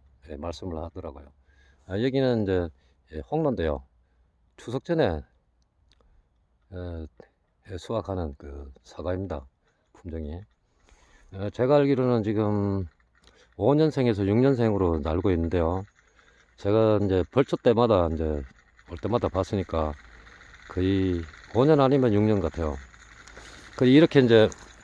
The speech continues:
이런 데도 보면, 어, 밑에다가 약 한 칠, 팔십 센치 정도 이렇게 페인트를 쭉 칠해놨죠.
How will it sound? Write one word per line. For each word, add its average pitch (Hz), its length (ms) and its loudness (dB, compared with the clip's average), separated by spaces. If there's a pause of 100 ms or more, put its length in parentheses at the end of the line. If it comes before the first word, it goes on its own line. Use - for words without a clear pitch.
(1700)
이런 160 200 6
데도 143 220 6
보면, 107 600 6 (420)
어, 98 120 2
밑에다가 113 540 4
약 98 340 2
한 95 420 -4 (760)
칠, - 160 -2
팔십 - 320 -2
센치 170 280 0
정도 135 240 4
이렇게 101 280 0 (180)
페인트를 139 360 0
쭉 - 120 -12 (280)
칠해놨죠. 123 600 0